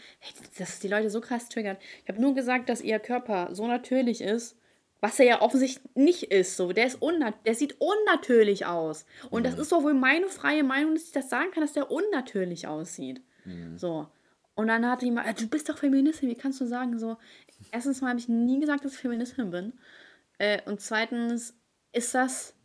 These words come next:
Speaker 1: einfach meine Meinung. So, weißt du?
Speaker 2: Ja.
Speaker 1: So, natürlich könnte man jetzt sagen, „Okay, du musst ja nicht unbedingt was über ihr Aussehen sagen.“ Aber was ich halt so lustig finde, ich habe halt was darüber gesagt und die hat sich so lange drüber aufgeregt.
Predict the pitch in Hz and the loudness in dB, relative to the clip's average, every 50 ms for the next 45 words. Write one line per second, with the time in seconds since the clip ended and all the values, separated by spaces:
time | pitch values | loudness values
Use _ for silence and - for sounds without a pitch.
0 | _ - 208 214 233 262 285 269 254 240 240 240 240 240 233 226 220 233 240 240 | _ -2 0 0 2 2 0 0 0 0 0 0 0 0 0 0 0 -2 -2 -2
1 | 220 180 160 160 156 156 156 _ _ _ _ _ _ _ _ _ _ _ _ - | -2 -2 -4 -6 -8 -10 -12 _ _ _ _ _ _ _ _ _ _ _ _ -10
2 | 180 175 190 202 208 - 277 262 269 294 349 - _ _ - - - - - - | -6 -4 -4 -4 -4 -4 -6 -4 -4 -4 -6 -6 _ _ -8 -6 -6 -6 -6 -8
3 | - - - - - _ _ _ - 85 87 90 90 90 - _ _ _ - - | -10 -10 -14 -16 -18 _ _ _ -16 -12 -10 -10 -10 -10 -14 _ _ _ -20 -20
4 | - - - - - - - - _ - 220 240 247 262 254 254 294 302 311 302 | -20 -20 -20 -20 -20 -20 -20 -18 _ 2 2 4 6 6 4 4 4 2 2 4
5 | - 285 247 262 240 226 220 - 214 214 208 202 - 233 214 208 214 233 247 233 | 4 2 4 4 2 0 -2 -2 -2 -4 -4 -2 -2 -2 0 0 0 -2 0 -2
6 | 208 202 - 190 - 185 190 185 185 190 185 190 185 - 190 185 185 185 180 180 | -2 -2 -6 -10 -8 -6 -4 -2 -2 -2 -4 -4 -6 -6 -4 -2 -2 -2 -2 -2
7 | 175 196 208 208 - 190 180 180 175 175 170 170 185 185 - - - - 269 - | -2 -2 -4 -4 -6 -8 -8 -6 -6 -6 -6 -6 -8 -10 -12 -18 -18 -18 -14 -8
8 | - 190 202 202 175 - - _ - 196 202 202 - 247 233 240 226 226 247 - | 2 4 4 4 4 2 -4 _ -2 -2 -2 0 0 -4 -2 -2 -2 -2 0 -2
9 | 277 254 - 247 240 233 220 - 226 226 - 254 254 226 233 226 214 - 202 196 | -4 -2 -2 -2 -2 -2 -2 -4 -6 -4 -4 -4 -4 -2 -4 -4 -2 -2 -4 -4
10 | - 208 208 233 226 214 202 185 - 196 196 - - 202 196 220 233 233 240 247 | -2 -2 -2 -2 -2 -4 -6 -4 -6 -6 -6 -6 -6 -2 -2 -2 -2 0 -2 -4
11 | 233 - - - 214 233 269 320 302 254 262 269 269 247 247 240 220 - - - | -4 -4 -4 0 0 2 2 2 2 2 2 2 0 0 0 0 0 0 0 0
12 | 233 240 - - 175 165 170 175 - - | 0 -2 -2 -6 -6 -4 -4 -6 -6 -10